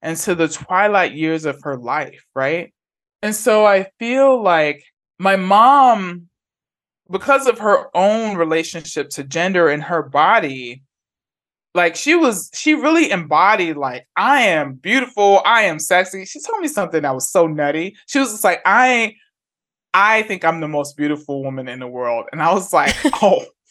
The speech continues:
Speaker 1: <laughs> wow, ma'am. Okay."
Speaker 2: I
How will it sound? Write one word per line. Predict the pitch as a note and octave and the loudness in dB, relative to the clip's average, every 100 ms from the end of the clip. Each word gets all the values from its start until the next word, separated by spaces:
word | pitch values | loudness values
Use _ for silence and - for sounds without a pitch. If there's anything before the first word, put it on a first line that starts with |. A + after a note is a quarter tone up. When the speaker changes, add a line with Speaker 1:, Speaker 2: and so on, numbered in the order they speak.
| C4+ - _ _ | -18 -18 _ _
Speaker 1:
<laughs> | _ - | _ -14
wow, | A#3 F3+ - - A#3 F#3 D3+ D3 - | -10 2 2 4 0 0 0 -2 -4
ma'am. | F3+ A3+ F#4 F#4 C4+ F#3+ C#3 C#3 _ _ - | 0 4 6 6 4 2 -2 -12 _ _ 6
Okay." | G4 D#4+ C4 C#4 C#4+ G#3+ E3 D#3+ - _ - | 8 6 2 2 4 4 0 -4 -10 _ 0
Speaker 2:
I | A#3 B3+ C4 C4 - | 2 4 4 2 0